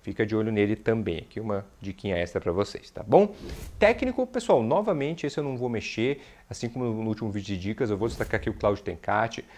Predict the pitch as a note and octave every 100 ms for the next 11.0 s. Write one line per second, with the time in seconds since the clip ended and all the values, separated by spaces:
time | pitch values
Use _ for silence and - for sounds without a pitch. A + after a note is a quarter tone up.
0 | - - A2+ C3+ A2 G2+ A#2+ B2+ A2 -
1 | A#2+ A2+ G#2 F#2+ G#2+ G#2 G#2 G2+ F#2 F#2
2 | E2+ G#2 B2 A#2 A2 G#2 G2+ F#2+ F#2+ -
3 | G2 F#2 F2 - - - F#2+ F#2+ F#2+ F#2+
4 | E2+ - - - F#2 F2+ F2 - G#2+ G2
5 | - - G#2+ C3+ A#2+ A2+ A2+ A2+ A2 G#2+
6 | G#2 A2 - G4+ - - E3 - D#3+ E3+
7 | D#3+ E3 D3+ - D3 C#3+ D3 C3+ C3+ C3
8 | B2+ B2 - A#2 A#2 A#2+ A#2+ - - A2+
9 | A#2 - A2+ B2+ A#2 - A2+ - G#2+ A2
10 | - G#2+ G#2+ A2 - G2 G2+ G#2+ G2+ G2